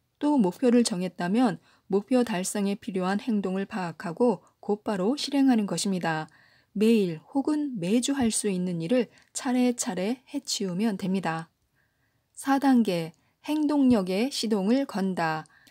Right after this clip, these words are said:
이 네 번째 단계는 기계에 시동이 걸리고 작동하기 시작하는 모습을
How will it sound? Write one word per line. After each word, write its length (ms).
이 200
네 200
번째 280
단계는 680
기계에 560
시동이 420
걸리고 640
작동하기 640
시작하는 500
모습을 540